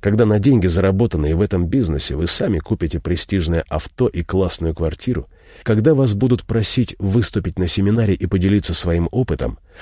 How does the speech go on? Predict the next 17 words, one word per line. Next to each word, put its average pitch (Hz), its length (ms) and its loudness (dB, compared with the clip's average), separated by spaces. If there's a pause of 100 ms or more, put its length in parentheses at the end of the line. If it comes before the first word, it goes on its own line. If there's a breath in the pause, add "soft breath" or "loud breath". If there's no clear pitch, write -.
(100)
а 82 140 0
после 120 340 2
вашего 117 300 2
выступления 113 580 2
вам 98 240 2
будет 101 240 0
аплодировать 92 840 -2
весь 82 320 0
зал, 87 440 -4 (100)
когда 113 320 4
люди, 131 460 4 (300 loud breath)
которых 135 440 2
вы 104 260 4
привели 113 460 4
в 90 140 2
этот 101 220 4
бизнес 95 520 2